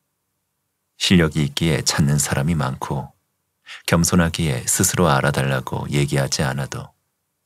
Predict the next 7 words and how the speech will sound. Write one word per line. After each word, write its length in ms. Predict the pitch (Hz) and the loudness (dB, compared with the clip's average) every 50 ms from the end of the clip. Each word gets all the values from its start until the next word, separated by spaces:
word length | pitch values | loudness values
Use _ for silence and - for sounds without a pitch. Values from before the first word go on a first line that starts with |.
| _ _ | _ _
주위에서 720 | - - 92 82 82 82 78 73 71 - - - - - - _ _ _ _ _ _ _ _ _ _ _ _ | 0 2 4 4 4 2 2 0 0 -2 -4 -6 -8 -10 -12 _ _ _ _ _ _ _ _ _ _ _ _
먼저 280 | - 165 165 160 - 190 | 2 4 4 4 4 2
알아준다. 640 | 175 - - 147 - - - - - - - - - _ _ _ _ _ _ _ _ _ _ _ _ _ _ _ _ _ _ _ _ _ _ _ _ _ _ _ | 2 2 0 -2 -2 -2 -4 -6 -8 -10 -12 -16 -18 _ _ _ _ _ _ _ _ _ _ _ _ _ _ _ _ _ _ _ _ _ _ _ _ _ _ _
좋은 360 | - - 98 92 104 107 87 | 2 4 6 6 8 8 8
영향력을 600 | 85 82 82 82 87 85 82 82 80 73 90 92 90 | 6 6 4 4 4 4 4 4 2 2 2 2 2
지닌 320 | - - 82 76 76 76 | 2 2 2 4 4 2
사람은 500 | 73 - - - 65 65 67 76 76 73 | 2 0 0 -2 -2 -4 -4 -6 -6 -8